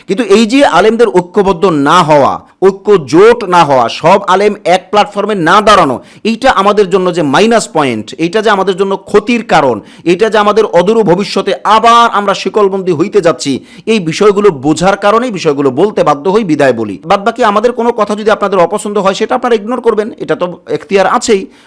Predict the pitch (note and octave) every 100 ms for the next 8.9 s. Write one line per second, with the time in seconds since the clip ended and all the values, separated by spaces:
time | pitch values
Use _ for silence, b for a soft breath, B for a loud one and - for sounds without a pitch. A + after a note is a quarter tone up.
0 | b - G#3 F#3+ - F3 - D#3+ A3+ A3
1 | G#3 F#3+ F3 D#3 D#3+ F#3 E3 F3+ F#3 A#3+
2 | G3 F3 F3 F3 F3 D#3+ D3+ E3 C4+ C#4
3 | B - E3+ F3 F3+ F3 G#3+ F#3 F3+ F#3
4 | F#3+ D#3+ E3+ E3+ - D3+ F3 G#3 E3+ E3+
5 | E3+ F3 F3+ - F3+ F#3 G3+ - D#3 F3+
6 | E3+ F3+ E3+ D#3 E3+ F3 G3 E3 D#3+ D#3+
7 | E3+ D#3+ D#3 D#3+ B2+ C#3 F3+ E3 F#3+ G3
8 | G3 G#3+ C#3+ D3+ F#3 D#3+ E3+ F#3 G3